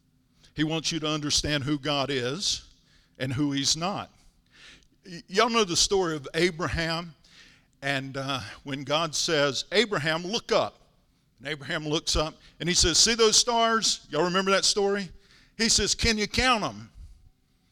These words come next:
And Abraham says, "No, I can't count those. Too many of 'em." Now,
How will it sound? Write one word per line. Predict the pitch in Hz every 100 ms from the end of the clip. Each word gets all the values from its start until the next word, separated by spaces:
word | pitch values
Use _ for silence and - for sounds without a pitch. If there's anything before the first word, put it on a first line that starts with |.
| _ _ _ _ _ _ _ -
And | 151
Abraham | 170 175 147 165 156
says, | - 151 110 - 104
"No, | 117 131 151 151 139
I | 139
can't | - 180 -
count | 170 175 143
those. | 175 170 139 - - - - -
Too | 165
many | 165 180 185
of | 127 107
'em." | 92 - _ _ - - -
Now, | 151 135